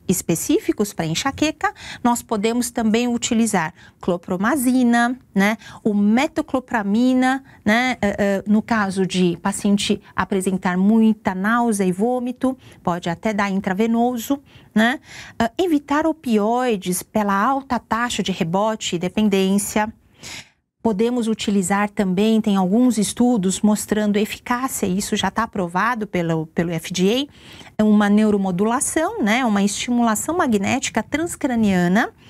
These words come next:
eh, uma melhor eficácia na migrânia, principalmente com aura. A questão realmente é o custo. Ele é um pouco mais caro, né, comparando com os analgésicos simples e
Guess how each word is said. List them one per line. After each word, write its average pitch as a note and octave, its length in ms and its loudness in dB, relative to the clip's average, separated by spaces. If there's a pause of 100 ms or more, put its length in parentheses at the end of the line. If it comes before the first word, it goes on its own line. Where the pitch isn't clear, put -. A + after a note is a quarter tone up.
(360)
eh, F#3 460 2
uma F#3+ 220 2
melhor G3 320 2
eficácia D4+ 840 -2
na G#3+ 140 -2
migrânia, G3+ 640 0 (180)
principalmente G#3+ 960 0 (320)
com A#3 380 -2
aura. C#3+ 520 -4 (240)
A A3 80 -2
questão A#3+ 400 -2
realmente G#3+ 520 2
é - 20 2
o A3+ 40 -2
custo. - 540 -8 (360)
Ele F#3 120 2
é E3+ 60 0
um F3 100 0
pouco F3+ 300 -4
mais F3+ 260 -2
caro, F3+ 640 -4 (280)
né, G3 180 2 (160)
comparando F#3 720 0
com G3 300 -4
os G3 160 0
analgésicos F3 880 0
simples C#4 640 0 (240)
e G3 180 2